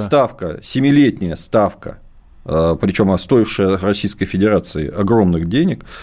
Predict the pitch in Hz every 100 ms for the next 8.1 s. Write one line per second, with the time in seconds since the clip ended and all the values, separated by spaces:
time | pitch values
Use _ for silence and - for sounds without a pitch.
0 | - 92 101 185 165 104 101 135 131 117
1 | - - - - 117 185 180 - - 135
2 | - 165 - 113 90 87 80 80 - -
3 | - - - - - - 107 - - -
4 | - - - - 104 120 - 156 139 127
5 | 117 117 113 107 104 127 127 117 113 120
6 | 131 127 127 123 127 131 143 165 - 101
7 | 92 - - 113 - 98 - 87 85 -